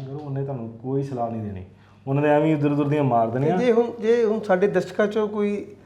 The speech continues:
Speaker 2: ਤੁਹਾਡੀ ਸਲਾਹ ਲੈਣਾ ਚਾਹੁੰਦਾ ਹੋਵੇ ਤੇ ਆਪਣੇ ਤੁਸੀਂ ਥੋੜ੍ਹੇ ਜਿਹੇ ਐਡਰੈਸ, ਕੋਈ ਕੰਟੈਕਟ ਜਿਹੜਾ ਜ਼ਰੂਰ ਸਾਡੇ ਦਰਸ਼ਕਾਂ ਨਾਲ ਸਾਂਝਾ ਕਰ ਦਿਓ।
Speaker 1: ਹਾਂਜੀ, ਸਾਡਾ ਕੇ ਪੀ ਜੀ ਟੈਕਸੇਸ਼ਨ ਦੀ, ਅ, ਕੰਪਨੀ ਆ ਜੀ, ਅ,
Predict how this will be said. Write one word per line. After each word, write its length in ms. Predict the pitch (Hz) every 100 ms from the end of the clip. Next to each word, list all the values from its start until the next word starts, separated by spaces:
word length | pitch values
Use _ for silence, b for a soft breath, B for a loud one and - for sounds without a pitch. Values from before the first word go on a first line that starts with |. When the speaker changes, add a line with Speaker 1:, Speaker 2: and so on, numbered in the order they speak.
| b b b b -
Speaker 2:
ਤੁਹਾਡੀ 260 | 180 196
ਸਲਾਹ 260 | 220 233 233
ਲੈਣਾ 220 | 202 196
ਚਾਹੁੰਦਾ 340 | 196 208 208
ਹੋਵੇ 200 | 220 185
ਤੇ 160 | 180 208
ਆਪਣੇ 280 | 185 196 196
ਤੁਸੀਂ 240 | 190 190
ਥੋੜ੍ਹੇ 260 | 190 196 196
ਜਿਹੇ 120 | 196
ਐਡਰੈਸ, 480 | 170 185 220 - 233 - B B B B
ਕੋਈ 160 | 190 180
ਕੰਟੈਕਟ 600 | 185 170 190 214 208 226
ਜਿਹੜਾ 480 | 214 170 170 190
ਜ਼ਰੂਰ 240 | 180 185 226
ਸਾਡੇ 220 | 208 180
ਦਰਸ਼ਕਾਂ 300 | 165 170 175
ਨਾਲ 100 | 170
ਸਾਂਝਾ 300 | 170 170 175
ਕਰ 160 | 156 143
ਦਿਓ। 280 | 160 202 - 139
Speaker 1:
ਹਾਂਜੀ, 180 | 147 123 -
ਸਾਡਾ 460 | 147 143 151 151 147 - -
ਕੇ 100 | 147
ਪੀ 140 | 139 160
ਜੀ 120 | 165
ਟੈਕਸੇਸ਼ਨ 580 | 156 139 139 135 143 135
ਦੀ, 320 | 135 131 135 - 120 113
ਅ, 20 |
ਕੰਪਨੀ 440 | 113 113 107 135 147
ਆ 80 |
ਜੀ, 240 | 143 147 143 B B - 139
ਅ, 400 | 131 127 127